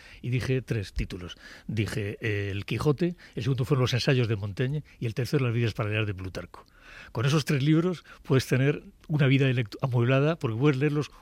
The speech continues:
una y otra vez y cada vez que los lees el libro sabe a nuevo. Yo supongo que por El Quijote haría cualquier,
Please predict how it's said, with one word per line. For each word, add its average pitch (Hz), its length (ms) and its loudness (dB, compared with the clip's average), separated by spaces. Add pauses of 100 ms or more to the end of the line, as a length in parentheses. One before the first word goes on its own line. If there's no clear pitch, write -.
(100)
una 143 240 2
y 120 80 2
otra 117 220 -2
vez 139 260 -6 (160)
y - 100 -10
cada 123 120 0
vez 131 120 0
que - 120 -2
los 110 120 -2
lees 123 260 -6 (200)
el 98 100 -6
libro 117 220 2
sabe 104 260 -6
a - 20 -6
nuevo. 85 380 -10 (440)
Yo 139 160 6
supongo 131 300 4
que 127 240 2
por 127 140 0
El 123 60 4
Quijote 123 360 0
haría 113 180 0
cualquier, 101 500 -6